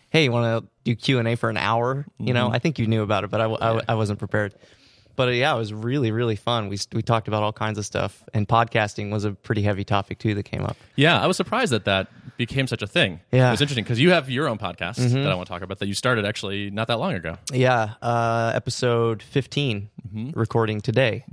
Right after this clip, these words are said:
Speaker 1: So
Speaker 2: Oh, yeah, exactly.
Speaker 1: yeah, that's
Speaker 2: <laughs> We're gonna
Speaker 1: four,
Speaker 2: we're
Speaker 1: eight, nine, ten, eleven, twelve, thirteen. That's, like, almost four months now.
Speaker 2: Yeah.
Speaker 1: Yeah.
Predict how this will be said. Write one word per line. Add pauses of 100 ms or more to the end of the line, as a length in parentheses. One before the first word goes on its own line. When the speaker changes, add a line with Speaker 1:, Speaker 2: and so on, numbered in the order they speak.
Speaker 1:
So
Speaker 2:
Oh,
yeah,
exactly.
Speaker 1:
yeah,
that's
Speaker 2:
<laughs>
We're
gonna
Speaker 1:
four,
Speaker 2:
we're
Speaker 1:
eight,
nine,
ten,
eleven,
twelve, (100)
thirteen.
That's,
like,
almost
four
months
now. (100)
Speaker 2:
Yeah. (120)
Speaker 1:
Yeah.